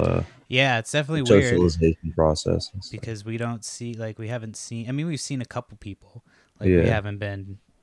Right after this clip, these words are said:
Speaker 2: um, completely
Speaker 1: Bringing you
Speaker 2: isolated, but, like, we've seen
Speaker 1: Yeah.
Speaker 2: people that we trust and shit. And,
Speaker 1: Uh-huh.
Speaker 2: um, yeah, so it's just, you know, it's kinda weird, but I don't know. I think she'll be fine. You know, she gets a lot of love.
Speaker 1: Yeah, no,
Speaker 2: So
Speaker 1: definitely. And then, you know,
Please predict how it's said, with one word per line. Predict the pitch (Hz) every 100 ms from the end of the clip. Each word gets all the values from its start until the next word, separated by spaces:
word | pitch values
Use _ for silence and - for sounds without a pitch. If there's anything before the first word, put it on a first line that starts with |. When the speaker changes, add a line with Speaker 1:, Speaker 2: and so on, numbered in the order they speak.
| 113
Speaker 2:
um, | 104 104 107 110 _ _ _ _ _
completely | - 107 - 110
Speaker 1:
Bringing | 90 87 82
you | 80 110
Speaker 2:
isolated, | 104 - 104 101 107 101
but, | 107 104
like, | 101 113
we've | 107
seen | - 123 101
Speaker 1:
Yeah. | 73
Speaker 2:
people | 110 104
that | 101 101
we | 98
trust | - - 98 - 107
and | 95
shit. | - 95 - _ _ _ _ _
And, | - 101 78
Speaker 1:
Uh-huh. | - 95 98
Speaker 2:
um, | 98 101 _ _ _ _ _ _ _ _ _ _ _
yeah, | 110 123 101 95
so | - 107
it's | 104 -
just, | 107 - - _ _
you | 104
know, | 98 101 _ _
it's | -
kinda | 107 101
weird, | 98 98 101 -
but | 104 101 _ _ _ _ -
I |
don't | 123 101
know. | 104
I |
think | 117 127
she'll | - 101
be |
fine. | 101 101 95 98 104 _ _ -
You | 98
know, | 98
she | 101 -
gets | 104 101
a |
lot | 95 92
of | 95
love. | 95 98 101 _ _ _ _ _ _ _
Speaker 1:
Yeah, | 139 156 95 -
no, | 127 170
Speaker 2:
So |
Speaker 1:
definitely. | 107 147 - 104 87 87
And | 85 90
then, | 87 87 80 78
you | 87
know, | 82 90